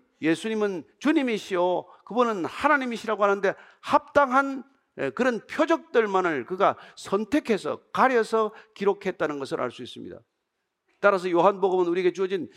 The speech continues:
믿음의 책이라는 것을 알 수 있습니다. 또한 그는 이렇게 기록한 목적을 말합니다. "하나님의 아들 예수가 그리스도이심을 믿게 하려 함이로, 함이요 또한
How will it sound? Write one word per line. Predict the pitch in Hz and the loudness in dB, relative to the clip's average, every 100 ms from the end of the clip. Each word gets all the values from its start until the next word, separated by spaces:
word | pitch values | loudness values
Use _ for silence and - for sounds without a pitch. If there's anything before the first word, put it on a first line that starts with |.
| _ | _
믿음의 | 180 254 302 269 220 | -4 -2 0 2 0
책이라는 | - 196 170 _ _ 143 139 131 | 0 -4 -4 _ _ -6 -4 -4
것을 | 113 143 | -8 -6
알 | 113 | -8
수 | 113 117 | -8 -14
있습니다. | - 120 92 101 _ - | -16 -16 -18 -18 _ -2
또한 | 233 254 233 127 - _ _ _ | 4 4 4 0 -8 _ _ _
그는 | - 214 | 0 0
이렇게 | 208 214 214 185 131 - _ | 0 -2 2 2 0 -8 _
기록한 | - 247 233 226 | -4 0 2 2
목적을 | 214 196 208 196 | 0 -4 -2 0
말합니다. | 156 147 135 104 - _ _ _ | 0 0 -2 -8 -10 _ _ _
"하나님의 | 214 220 202 196 | 2 2 2 4
아들 | 202 196 190 165 - _ _ | 4 4 2 0 -6 _ _
예수가 | 139 175 208 214 208 | 2 2 2 0 0
그리스도이심을 | - 233 247 - 247 - 240 240 | 0 -2 -2 -4 -6 -6 -6 -6
믿게 | 208 247 277 262 | -4 -4 -2 2
하려 | 233 233 226 | 2 4 4
함이로, | 220 214 220 190 _ _ | 2 0 0 -2 _ _
함이요 | 214 220 208 - _ _ _ | -2 0 -2 -4 _ _ _
또한 | 254 277 302 202 117 | 4 6 6 4 -4